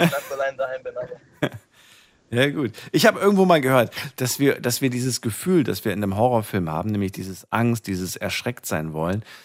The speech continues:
Speaker 2: dass das auch so ein bisschen irgendwo, ähm, dass es halt ein Gefühl ist, was wir im normalen Alltag nicht haben.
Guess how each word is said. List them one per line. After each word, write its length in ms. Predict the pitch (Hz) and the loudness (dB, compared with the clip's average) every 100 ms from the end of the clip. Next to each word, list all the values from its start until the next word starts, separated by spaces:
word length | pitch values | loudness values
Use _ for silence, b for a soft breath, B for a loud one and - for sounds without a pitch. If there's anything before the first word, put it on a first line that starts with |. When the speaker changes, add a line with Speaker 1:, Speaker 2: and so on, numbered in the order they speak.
| B | B
Speaker 2:
dass 140 | 110 110 | -4 -2
das 260 | 139 - | -4 -4
auch 120 | 123 | -4
so 120 | 123 131 | -2 0
ein 80 | |
bisschen 320 | 123 147 143 - | 0 -2 -2 0
irgendwo, 760 | 123 143 131 - 131 131 135 b b b b - | 0 0 -2 2 4 4 2 b b b b 2
ähm, 480 | 120 120 127 127 - - | 4 4 4 0 -4 -10
dass 160 | - 120 | -8 -6
es 140 | 120 | -2
halt 180 | 123 139 | -2 0
ein 60 | 127 | -2
Gefühl 260 | 120 160 | -2 0
ist, 160 | 156 - | 0 -2
was 140 | 120 | 0
wir 100 | 120 | 2
im 80 | 98 | 4
normalen 420 | 107 101 110 120 | 4 6 6 4
Alltag 460 | - 107 104 107 95 | 2 0 0 -4 -4
nicht 200 | 92 - | -4 -2
haben. 320 | 90 76 64 | 0 0 -4